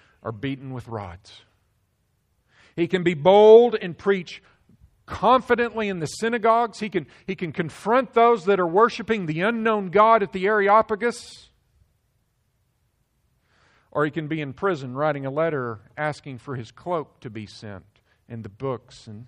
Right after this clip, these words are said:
especially the parchments. In any and all of those circumstances,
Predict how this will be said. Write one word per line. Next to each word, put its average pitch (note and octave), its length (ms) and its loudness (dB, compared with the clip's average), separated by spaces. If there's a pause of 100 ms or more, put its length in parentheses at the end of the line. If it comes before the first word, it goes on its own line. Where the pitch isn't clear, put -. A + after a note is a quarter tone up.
especially B2+ 540 -14
the F#2 80 -18
parchments. - 880 -20 (1120)
In C#3 160 -8
any E3+ 280 -6
and E3 80 -4
all D#3+ 240 0
of C3 80 -6
those C#3 180 -6
circumstances, A2+ 1200 -14